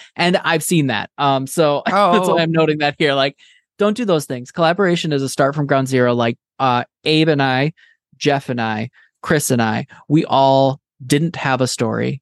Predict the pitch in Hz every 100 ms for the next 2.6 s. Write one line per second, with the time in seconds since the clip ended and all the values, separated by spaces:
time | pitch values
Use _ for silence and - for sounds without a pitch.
0 | - 127 123 120 - 135 135 147 135 -
1 | _ _ 139 131 131 - 117 117 120 117
2 | - 131 - 107 - -